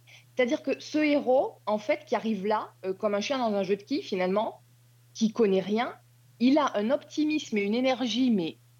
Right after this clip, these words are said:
complètement communicative. C'est un type qui est profondément bienveillant. En fait, on se moque pas de lui, on, on voit ce qui lui arrive, mais il est tellement positif, il est tellement sympathique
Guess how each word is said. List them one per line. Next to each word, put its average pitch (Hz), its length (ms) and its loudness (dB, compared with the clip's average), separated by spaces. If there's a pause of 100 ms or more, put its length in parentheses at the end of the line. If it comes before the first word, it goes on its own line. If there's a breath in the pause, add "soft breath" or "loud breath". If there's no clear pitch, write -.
(240)
complètement 320 400 0
communicative. 220 800 -2 (540)
C'est - 160 -2
un 269 100 0
type 320 220 -4
qui - 120 -2
est - 20 2
profondément 302 640 -2
bienveillant. 214 600 0 (1160)
En 240 80 2
fait, 359 200 0
on 254 80 -2
se - 120 -6
moque 294 160 -2
pas 359 120 0
de 262 80 -2
lui, 233 320 -2 (100)
on, 320 100 -2 (300)
on 220 100 -2
voit 285 280 -2
ce - 80 -16
qui 285 120 -4
lui 247 120 0
arrive, 277 580 -2
mais 220 160 0
il 233 80 0
est 240 140 -4
tellement 427 280 2
positif, 247 520 -2
il - 80 0
est 175 100 -2
tellement 370 220 0
sympathique 240 680 -4